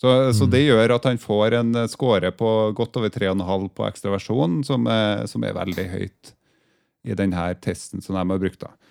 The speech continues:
Speaker 1: Det er en veldig forenklet sånn personlighets-, eh, eh, test, eh, femfaktormodell de har brukt. Enn på, eh, medmenneskelighet, eh, eller, eh, det som kalles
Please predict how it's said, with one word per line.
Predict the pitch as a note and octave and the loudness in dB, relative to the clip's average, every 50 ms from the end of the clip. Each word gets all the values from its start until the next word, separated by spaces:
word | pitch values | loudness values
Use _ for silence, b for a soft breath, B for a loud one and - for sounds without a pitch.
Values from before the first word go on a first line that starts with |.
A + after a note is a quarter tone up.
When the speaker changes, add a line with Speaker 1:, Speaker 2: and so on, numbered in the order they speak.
| b b b b _ | b b b b _
Speaker 1:
Det | - | -2
er | A2 | 2
en | A#2+ C#3+ C#3 | 2 4 6
veldig | C3 B2 A#2 | 6 4 6
forenklet | - D3 C3+ B2 G#2 F#2 F2+ - _ - - G#2 A2+ A#2+ | 6 6 6 6 4 2 0 -2 _ -2 0 2 2 2
sånn | - D3 C3 A#2+ A#2 A2+ G#2+ | 2 2 2 2 2 2 0
personlighets-, | G2 B2 - - A2 F#2+ F2+ F#2 F2 - - - - - | -2 -4 -4 -2 -2 -2 -2 -4 -4 -6 -10 -14 -8 -4
eh, | A2 G2+ G2 F#2+ F#2+ F#2+ F#2 F#2 F2+ F#2 F#2 F2+ - - - - G#2+ G2+ | -2 0 0 0 0 0 -2 -2 -4 -4 -4 -6 -6 -8 -8 -8 -6 -6
eh, | F#2+ F#2 F2+ F2+ F2+ - - - | -6 -6 -6 -8 -8 -12 -14 -8
test, | - A2 G#2+ - - - _ _ _ | -6 -6 -6 -6 -10 -20 _ _ _
eh, | A#2 G#2+ G2+ G2+ G2 F#2+ G2 G2 G#2 G#2 G#2+ A2 G#2+ | -4 -2 0 0 0 0 -2 -2 -4 -4 -6 -6 -4
femfaktormodell | - A2 G2 - A#2+ G#2+ - - F#2 F2+ F2+ F#2 G2+ G2+ | -4 -4 -4 -4 -6 -8 -6 -6 -6 -4 -4 -4 -4 -4
de | A2 G#2+ | -4 -4
har | A2 G#2+ | -4 -4
brukt. | G2 - C3 E3 - - - - b b b b b b b - | -2 -2 -2 -2 -2 -6 -12 -20 b b b b b b b 0
Enn | C#3+ D3+ D#3+ | 0 2 2
på, | E3 - F#3+ F#3 F3+ F3+ F3 F3 E3+ E3 - - | 2 2 4 4 6 6 6 6 4 2 0 -2
eh, | D#3 D#3+ | -2 0
medmenneskelighet, | D#3+ D3+ B2 A2 G#2 G2+ G2 G2 G2 F#2+ - - - - A#2 B2 C3+ D#3 F3 F3 F3 _ - - | 2 2 4 4 2 2 2 2 0 0 -2 -4 -8 -6 -2 0 2 2 2 0 -2 _ -4 -2
eh, | D3 C#3+ C#3 C3 C3 B2+ C3 - C3+ C3 | 2 4 4 4 4 4 2 0 0 0
eller, | B2 A#2+ A#2+ A#2+ A#2+ A#2 A#2+ A#2+ A#2 A#2 A#2+ | 2 2 4 4 4 4 2 2 2 2 0
eh, | A#2 | 0
det | A#2+ A#2 A2 | 0 -2 -2
som | - B2+ | -2 -4
kalles | - - B2+ A2+ F#2+ G2+ - | -2 0 0 0 0 0 -2